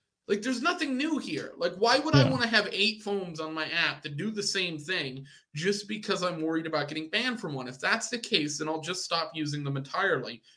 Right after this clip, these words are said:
Speaker 1: And we need to build new platforms," which is exactly what I'm advocating for.
Speaker 2: Yeah.
Speaker 1: Like, build a new platform. Don't just copy these guys because you're just gonna fail in the same position. YouTube couldn't have gone the direction they were going without censoring people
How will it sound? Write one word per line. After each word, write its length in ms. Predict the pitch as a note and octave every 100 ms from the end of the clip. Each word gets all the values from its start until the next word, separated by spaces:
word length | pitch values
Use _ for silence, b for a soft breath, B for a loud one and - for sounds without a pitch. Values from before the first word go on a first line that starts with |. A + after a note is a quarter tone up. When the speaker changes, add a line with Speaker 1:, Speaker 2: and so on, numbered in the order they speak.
| -
Speaker 1:
And 100 | D3+
we 80 | E3+
need 160 | F#3 F3+
to 80 |
build 340 | D#3 E3 E3+ -
new 160 | D#3
platforms," 720 | D3 F3 F3+ - B2+ - - -
which 160 | D3 D#3
is 100 | D3+
exactly 520 | D3+ E3+ F#3+ F#3+ F#3
what 120 | D#3+
I'm 120 | D#3+
advocating 580 | F3+ F#3 E3 C#3+ A#2 A2 _
for. 140 | A2+ - _ _ _ _
Speaker 2:
Yeah. 120 | C#3+
Speaker 1:
Like, 240 | B2 G2 - _ _ C3+
build 320 | F3+ C4 C4
a 60 | B3
new 260 | A3+ A#3+
platform. 760 | - G#3 G3+ G3+ D#3 B2 - C3
Don't 240 | E3+ G#3+ A3
just 240 | A#3 A3+
copy 400 | - G#3 A3 G#3+
these 280 | D3+ C#3+ C3
guys 400 | C#3 A#2+ G2 -
because 280 | D3 D3 F3+
you're 120 | G3
just 200 | A#3+ A#3
gonna 160 | B3 A3
fail 380 | G#3 A3 A3
in 60 | F#3
the 60 | E3
same 260 | - E3+
position. 480 | D#3+ D3+ A3+ - C3+ B B B B C#3+
YouTube 680 | F#3 D4 D4+ C#4 B3+ -
couldn't 720 | - - C4 C4 C#3+ - - - _ _ _ _ -
have 220 | F3+ C#3+
gone 400 | E3 G3 A3 G#3+
the 100 | G3
direction 560 | F3+ F3 G#3 - F#3
they 120 | F3 D#3+
were 180 | C#3+
going 420 | C#3 D#3 G#3+ C3+ B2+
without 520 | D3+ D3+ E3+ A#3+ -
censoring 540 | - D3+ C#3 C3+ A#2
people 360 | A#2 A#2+ -